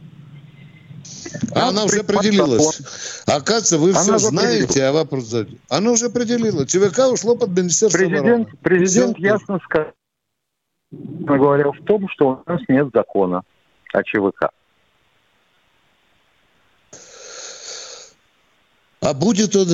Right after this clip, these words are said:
Speaker 1: или не будет, пока неизвестно. Но вопрос о том, что надо все это в законодательное русло затолкать,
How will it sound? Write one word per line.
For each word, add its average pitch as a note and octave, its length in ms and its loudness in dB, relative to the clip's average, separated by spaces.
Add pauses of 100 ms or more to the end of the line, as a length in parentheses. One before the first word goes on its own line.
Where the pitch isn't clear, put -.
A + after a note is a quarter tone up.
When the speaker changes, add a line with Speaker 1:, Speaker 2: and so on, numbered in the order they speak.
Speaker 1:
или C#3 240 2
не C3+ 140 2
будет, D#3 460 0
пока C3+ 340 0
неизвестно. A2+ 760 0 (180)
Но C#3+ 180 2
вопрос D3+ 460 2
о C#3+ 160 2
том, C#3 460 -2
что C3 500 0 (640)
надо C3 480 0
все C3 260 0
это A#2+ 160 -2
в A2 40 0
законодательное B2 840 0
русло D3 540 2
затолкать, A#2 720 0